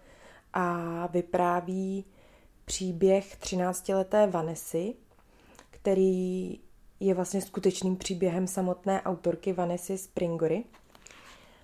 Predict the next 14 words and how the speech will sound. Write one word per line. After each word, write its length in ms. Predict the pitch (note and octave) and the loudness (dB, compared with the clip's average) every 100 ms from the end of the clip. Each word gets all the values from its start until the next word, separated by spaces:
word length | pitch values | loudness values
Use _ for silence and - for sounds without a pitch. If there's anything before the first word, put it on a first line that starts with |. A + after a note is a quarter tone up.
| - _ - _ - | -20 _ -20 _ -4
A 240 | F#3 F3 F3 | 0 2 2
vypráví 580 | F3+ F3+ F#3 F3+ G3 | 0 2 2 2 0
o 100 | - | -4
tom, 280 | F3+ F#3 F3+ | -2 0 2
jak, 540 | F3+ F3 E3+ E3+ F3 F3 _ - - | 2 0 0 -2 -4 -8 _ -18 -8
eh, 1200 | F#3 F3 F3 F3 F3 E3+ E3+ E3 E3 E3 E3 E3+ - - | -4 -2 -2 -4 -4 -6 -6 -8 -10 -12 -14 -16 -20 -10
se 180 | - F#3+ | -4 -4
v 100 | - | -4
osmdesátých 880 | - F#3+ F3 G3+ F#3 - F#3 - F3+ | -2 0 0 0 -2 -4 -12 -4 -2
letech 720 | E3 - F#3+ F#3+ G#3 - - - - - - - | -2 -2 0 0 -2 -12 -20 -20 -20 -20 -10 -6
ocitla 440 | F#3 F#3+ F3+ G3 | -4 -4 -2 0
ve 140 | F3+ F3 | 0 -4
spárech, 1000 | - - E3+ E3+ F3 F#3+ F#3 - - | -6 -4 0 0 0 -2 -4 -14 -18
eh, 680 | G3 F3+ F3 E3+ E3+ E3 D#3+ | -10 -4 -2 -2 -4 -6 -10